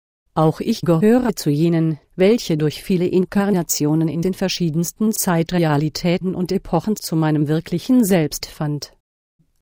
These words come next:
Ich war an vielen Inkarnationen beteiligt und benötige den mir bevorstehenden Zyklus nicht.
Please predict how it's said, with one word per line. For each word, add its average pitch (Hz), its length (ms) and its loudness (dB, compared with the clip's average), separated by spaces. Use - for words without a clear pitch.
Ich 175 300 -8
war 151 240 2
an 190 100 0
vielen 220 400 2
Inkarnationen 196 1120 2
beteiligt 196 600 -2
und 165 200 -6
benötige 165 480 2
den 160 240 4
mir 160 120 2
bevorstehenden 147 840 -2
Zyklus - 500 -2
nicht. - 500 -2